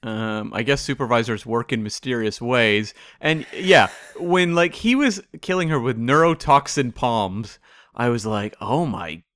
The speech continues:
God, like, what is going on in this show? This is insane."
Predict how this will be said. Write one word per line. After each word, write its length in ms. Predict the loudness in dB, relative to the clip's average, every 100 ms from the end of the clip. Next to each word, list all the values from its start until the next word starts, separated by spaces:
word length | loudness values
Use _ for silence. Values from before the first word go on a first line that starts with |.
| _ _ -12
God, 480 | -6 0 2 2
like, 260 | 2 0 0 -4 -12 _
what 280 | -6 0 2
is 200 | 2 0
going 340 | 0 0 0 -4
on 420 | -4 -2 -2 -4
in 300 | -6 -6 0
this 240 | 2 2
show? 480 | -2 -4 0 2 2
This 240 | 0 -2
is 100 | -2
insane." 920 | -4 -4 -6 -8 -8 -4 -2 0 -2